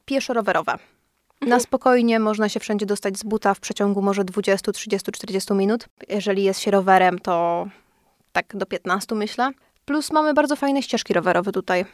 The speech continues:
Speaker 1: I okolice są bardzo ładne i generalnie drogi są dobre do jazdy i do chodzenia. Plus Kalisz ma tyle zieleni w sobie, że szkoda byłoby się nie przejść.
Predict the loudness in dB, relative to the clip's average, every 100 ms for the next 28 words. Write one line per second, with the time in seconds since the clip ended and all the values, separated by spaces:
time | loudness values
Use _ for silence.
0 | _ _ -6 -4 -2 -4 -4 -2 2 2
1 | 4 4 4 4 0 0 0 -2 0 2
2 | 2 0 -2 -2 -4 -4 -4 -2 -2 0
3 | -2 0 0 -2 -4 -6 -6 -8 -6 -4
4 | -4 -6 -8 _ _ _ _ _ _ -4
5 | -4 -6 -10 -12 -2 0 0 0 -2 0
6 | 0 0 2 2 2 0 0 2 2 0
7 | -2 0 0 0 0 0 -4 -8 -8 -6
8 | -4 -4 -6 -14